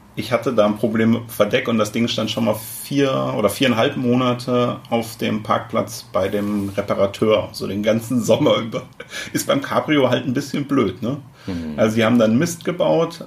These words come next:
Speaker 1: äh, und dann war mit den Teilen weiter Probleme und haben die nicht bekommen und so. Der ist ja auch schon ein bisschen älter.
Speaker 2: Aber geschlossen hoffentlich.
Speaker 1: Nee, nee. Das Verdeck ist hängen geblieben, als es offen war.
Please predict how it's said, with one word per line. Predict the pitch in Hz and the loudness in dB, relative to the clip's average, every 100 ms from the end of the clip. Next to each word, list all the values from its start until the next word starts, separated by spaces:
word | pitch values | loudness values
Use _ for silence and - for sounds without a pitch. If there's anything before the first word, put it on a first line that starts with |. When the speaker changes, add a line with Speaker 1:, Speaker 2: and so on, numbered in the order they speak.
| 147 | -6
Speaker 1:
äh, | 123 | -2
und | 123 120 | -2 -2
dann | 117 117 | -2 -2
war | 113 117 | 0 0
mit | 117 | -2
den | 110 | -2
Teilen | 147 160 156 | 0 2 2
weiter | 143 143 135 | 0 0 -2
Probleme | 143 139 139 139 131 | -2 0 0 2 0
und | 117 | 0
haben | 113 | -2
die | 117 | -4
nicht | 117 113 | -4 -4
bekommen | - 107 139 147 | -4 2 2 2
und | 131 | 2
so. | 135 | 2
Der | 131 | 2
ist | 98 | 4
ja | 110 | 4
auch | 104 | 4
schon | 101 | -2
ein | |
bisschen | - 110 | -4 -4
älter. | 113 135 139 - | 0 2 0 0
Speaker 2:
Aber | 113 95 | 2 4
geschlossen | 90 87 - 104 - 85 80 | 2 -2 0 0 0 -6 -8
hoffentlich. | 82 80 - - - _ - | -8 -10 -12 -16 -20 _ 0
Speaker 1:
Nee, | 127 | 4
nee. | 220 196 - - - _ | 4 2 -6 -18 -20 _
Das | 117 - | -8 -2
Verdeck | 117 - 147 | 0 0 -4
ist | - | -4
hängen | 165 | -2
geblieben, | 156 - 147 143 | -2 0 0 0
als | 123 | -2
es | - - | -6 -4
offen | 151 113 98 | -4 -2 -4
war. | - | -4